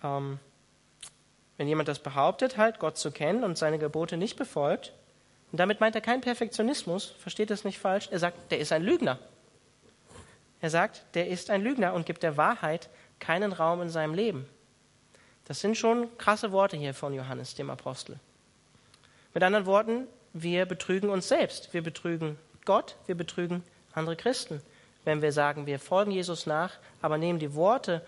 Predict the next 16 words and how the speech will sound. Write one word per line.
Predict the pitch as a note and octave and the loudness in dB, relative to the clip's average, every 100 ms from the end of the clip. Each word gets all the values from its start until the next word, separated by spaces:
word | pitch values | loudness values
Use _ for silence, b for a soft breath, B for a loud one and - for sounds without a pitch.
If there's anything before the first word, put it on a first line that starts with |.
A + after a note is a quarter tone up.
| B - | B -8
und | D#3 | -6
die | D3 | -2
Gebote | C#3+ D#3+ F#3+ A#3+ A#3 A3+ | -2 0 0 0 0 0
aus | F3+ - | -4 -2
dem | D#3 | 0
Neuen | D#3 | 0
Testament | D3+ - D#3 D#3+ G3+ G#3 B B B B E3 | -2 -8 -2 2 2 0 B B B B -2
und | E3 | -2
auch | D#3+ D3 | -2 -4
aus | C#3 | -6
dem | - | -4
Alten | D#3 G3 | -2 -2
Testament | F3 - E3 E3 G#3 | -4 -4 -4 -4 -4
nicht | E3 D#3+ | -6 -4
ernst, | - D#3 C4+ E4 - - _ _ _ _ _ _ _ _ _ _ _ _ _ _ _ _ _ _ _ - | 0 2 2 -2 -10 -16 _ _ _ _ _ _ _ _ _ _ _ _ _ _ _ _ _ _ _ -2
dann | D3 E3+ | 0 -2